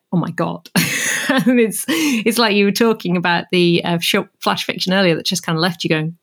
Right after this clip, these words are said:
"Oh my goodness," and just leaving it all open as to, to what's going on. I wondered if Shirley Jackson in general was, um, an inspiration for you or beyond the lottery. And if so, whether you've woven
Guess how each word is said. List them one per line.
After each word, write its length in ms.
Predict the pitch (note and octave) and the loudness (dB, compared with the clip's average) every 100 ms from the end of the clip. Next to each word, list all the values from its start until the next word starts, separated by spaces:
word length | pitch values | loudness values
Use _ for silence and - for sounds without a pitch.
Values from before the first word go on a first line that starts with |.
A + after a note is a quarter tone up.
| _ | _
"Oh 40 | F#3 | -2
my 80 | - | 2
goodness," 480 | G#3+ A#3 - - - | 0 0 -2 -4 -2
and 560 | F3+ F3+ F3+ E3 E3 - | 0 2 4 2 0 -6
just 180 | - - | -6 0
leaving 440 | G3 F3+ F3+ F3 - | 2 4 4 2 0
it 140 | F#3 | 2
all 180 | F#3+ F3 | 4 4
open 320 | F#3 F#3+ D#3+ | 4 0 -2
as 140 | D#3+ - | -2 0
to, 260 | E3+ E3+ | 0 0
to 140 | E3+ F3 | 0 -2
what's 160 | F3 | -2
going 240 | F3 F3 F#3+ | 0 2 2
on. 300 | F#3 D#3+ E3+ _ - - - - - - _ _ _ - | 2 -2 -6 _ -20 -20 -20 -20 -20 -20 _ _ _ 0
I 60 | B3+ | 4
wondered 360 | D4+ D#4+ C#4+ | 4 4 6
if 260 | C4 A#3+ - - _ - | 4 4 -2 -18 _ 0
Shirley 280 | B3+ B3 | 4 4
Jackson 560 | A3 A#3 - A3+ G#3 G3+ G#3+ | 4 0 0 2 2 2 4
in 180 | G#3+ | 4
general 600 | G3 G3 G3+ D#3+ E3+ - - | 4 4 4 2 0 -6 -2
was, 720 | F3 F3+ F3 E3+ E3 - - | 2 4 6 4 4 2 0
um, 520 | F3 E3 E3 E3 E3 - - _ | 0 2 2 0 -2 -6 -20 _
an 240 | F3 F3 F3 | 0 0 2
inspiration 600 | G#3 - G3 G3 - - | 0 2 2 2 0 -4
for 120 | - | -6
you 320 | D3+ - - - | -4 -4 -6 -6
or 160 | - - - | -8 -6 0
beyond 340 | F#3+ G3+ F3+ | 4 6 4
the 60 | E3 | 4
lottery. 400 | D#3+ - D#3+ D#3+ | 0 -2 -2 2
And 140 | F#3 | 2
if 80 | - | 2
so, 200 | G#3+ F#3+ | 2 2
whether 200 | F#3 F#3 | 2 2
you've 300 | G3 F3 - - | 2 2 -4 0
woven 640 | F#3 G#3 G#3 F3 F3 | 2 4 4 4 2